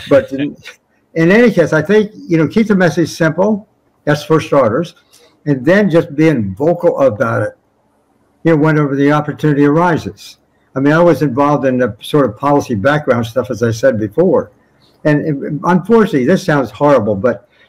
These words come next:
you know, in our government, we have one agency, one department that tells us what food to eat. We subsidize the production of it. That's the livestock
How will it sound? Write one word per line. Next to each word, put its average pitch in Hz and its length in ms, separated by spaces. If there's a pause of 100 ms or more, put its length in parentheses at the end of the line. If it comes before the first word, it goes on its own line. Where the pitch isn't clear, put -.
(100)
you 170 80
know, 170 140
in 156 80
our 147 140
government, 131 560 (260)
we 156 140
have 135 200
one 190 300
agency, 147 720 (240)
one 143 180
department 143 680 (280)
that 135 120
tells 156 280
us 143 120
what 151 220
food 147 240
to 151 140
eat. 139 280
We 139 140
subsidize 147 600
the 151 80
production 156 600
of 196 200
it. - 180 (800)
That's 139 200
the 156 60
livestock 151 600